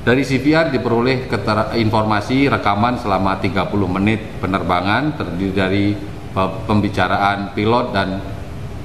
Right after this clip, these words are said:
suara yang ada di kokpit. Mulai dari pilot melaporkan terjadinya kerusakan sampai dengan akhir penerbangan.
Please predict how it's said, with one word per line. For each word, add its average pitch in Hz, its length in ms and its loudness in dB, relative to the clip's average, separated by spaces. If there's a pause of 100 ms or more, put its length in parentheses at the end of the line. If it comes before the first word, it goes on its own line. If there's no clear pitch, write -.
suara 113 400 2
yang 101 160 0
ada 98 160 -2
di 90 160 -2
kokpit. 143 400 0 (2000)
Mulai 147 480 4
dari 127 480 2 (320)
pilot 120 320 2
melaporkan 104 960 0 (160)
terjadinya 95 560 0
kerusakan 95 560 0
sampai 104 400 -2
dengan 95 320 -2
akhir 92 320 -2
penerbangan. 92 640 0